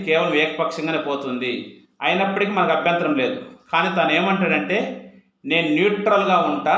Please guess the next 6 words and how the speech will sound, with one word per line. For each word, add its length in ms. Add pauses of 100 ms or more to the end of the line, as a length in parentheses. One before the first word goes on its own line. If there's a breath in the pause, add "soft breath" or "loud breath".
(140)
తటస్థంగా 640 (140)
ఉంటా" 260 (1040)
అంటూనే 440 (880)
ఒకరికి, 440 (260)
ఒకరిని 300
మోసే 300